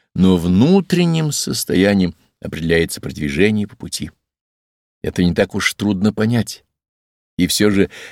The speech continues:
несмотря на простоту и доступность этого понимания, люди в поисках света всегда стремятся куда-то, чтобы где-то вовне, но не внутри себя найти этот путь. Но давно уже сказано,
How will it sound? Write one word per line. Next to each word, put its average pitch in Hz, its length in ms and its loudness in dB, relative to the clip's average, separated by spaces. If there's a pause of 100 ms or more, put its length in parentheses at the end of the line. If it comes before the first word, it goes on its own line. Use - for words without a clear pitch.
несмотря 113 680 2
на 110 140 2
простоту 101 640 0
и 104 100 4
доступность 98 760 -2
этого 92 280 0
понимания, 92 580 2 (240)
люди 104 540 4
в - 100 -12
поисках 98 500 0
света 95 480 0 (200)
всегда 92 360 0
стремятся 98 560 -2
куда-то, 123 480 -2 (460)
чтобы 90 460 2 (120)
где-то 85 360 0
вовне, 85 440 2
но 92 120 0
не 87 100 -2
внутри 87 380 -4
себя 95 480 -2
найти 180 440 -2
этот 180 300 -4
путь. - 320 -8 (460)
Но 90 160 2
давно 95 420 4
уже 131 180 0
сказано, 117 600 -4